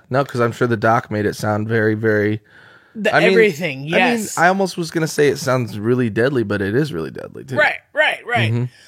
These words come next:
Speaker 2: So I was, I was nervous, like, shit. So I, I always feel like I should have been maybe born a Libra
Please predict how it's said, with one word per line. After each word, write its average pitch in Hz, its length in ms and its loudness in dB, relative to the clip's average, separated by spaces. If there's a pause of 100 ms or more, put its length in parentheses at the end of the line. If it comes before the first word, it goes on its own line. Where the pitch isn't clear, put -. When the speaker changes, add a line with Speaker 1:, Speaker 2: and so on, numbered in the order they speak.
(140)
Speaker 2:
So 226 220 0
I 214 160 0
was, 254 340 -8
I 214 120 -4
was 240 180 -6
nervous, 180 600 -2
like, 147 180 -8
shit. - 500 -4 (300)
So 214 440 0
I, 214 260 -2
I 202 160 -2 (100)
always 247 320 -2
feel 254 140 -2
like 226 160 -2
I 180 240 0
should 196 240 -8
have 185 80 -6
been 180 180 -4
maybe 180 280 -4
born 160 420 -8
a 190 80 -4
Libra 185 640 -2